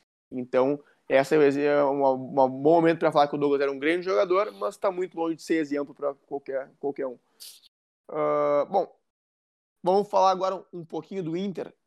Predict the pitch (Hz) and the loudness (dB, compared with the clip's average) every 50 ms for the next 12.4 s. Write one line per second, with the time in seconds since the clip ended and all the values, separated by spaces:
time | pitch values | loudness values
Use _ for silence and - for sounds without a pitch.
0 | _ _ _ - - 180 175 165 147 139 135 127 135 156 170 170 165 156 139 - | _ _ _ -10 -6 -4 -4 -4 -4 -6 -8 -4 -2 -2 0 0 0 -2 -4 -6
1 | - - - - 196 202 196 185 - - _ - 147 147 - - - - 143 131 | -10 -12 0 2 4 4 4 2 -4 -10 _ -2 0 0 0 0 -2 -4 -4 -4
2 | 131 135 147 - 190 - - 180 143 - 151 151 127 131 175 185 185 170 147 160 | 0 0 0 0 0 -4 -8 -8 -6 -4 -4 -4 -2 2 4 4 4 4 4 4
3 | 170 170 165 151 143 139 127 - - 143 143 139 139 147 165 175 175 202 247 285 | 4 2 2 0 -4 -6 -10 -10 -12 -10 -8 -4 -2 -2 -2 -2 -2 -4 -6 -8
4 | _ _ _ _ _ _ _ _ _ _ _ _ _ _ _ _ _ _ _ _ | _ _ _ _ _ _ _ _ _ _ _ _ _ _ _ _ _ _ _ _
5 | _ _ 214 185 214 240 240 - _ _ _ _ _ _ _ _ _ - 139 135 | _ _ -2 -2 -2 -2 -6 -10 _ _ _ _ _ _ _ _ _ -12 -6 0
6 | 135 165 175 190 190 180 160 - - _ - 156 160 160 160 - 196 190 196 208 | 2 4 4 4 4 2 0 -2 -4 _ -2 0 2 2 4 4 4 4 4 4
7 | 202 202 - - 185 180 175 180 165 156 165 156 156 175 196 185 190 170 147 131 | 2 0 2 2 2 2 4 4 4 4 6 6 4 4 2 2 0 -2 -2 -2
8 | 143 135 - 139 135 131 131 - 139 143 160 165 160 151 151 147 147 156 _ _ | -4 -4 -4 -4 -4 -4 -6 -4 -6 -4 -4 -2 -2 -2 -2 -4 -4 -8 _ _
9 | _ _ _ - 135 139 147 - - - - 170 170 165 165 196 165 156 - 151 | _ _ _ 0 0 0 0 0 -6 -6 -4 -2 -2 -4 -6 -8 -8 -2 0 0
10 | 139 143 151 156 160 151 143 127 135 139 - - - 135 - 139 139 143 139 160 | 0 2 0 -2 -2 -4 -4 -6 -8 -10 -8 -8 -8 -4 0 0 0 2 2 0
11 | 185 175 185 233 220 - 196 165 180 170 - - - 180 160 156 160 147 - 156 | 0 0 -2 -4 0 4 4 4 4 2 -2 -8 -6 -2 0 0 0 0 -2 -2
12 | 151 143 143 127 123 113 117 | 2 4 6 6 4 4 0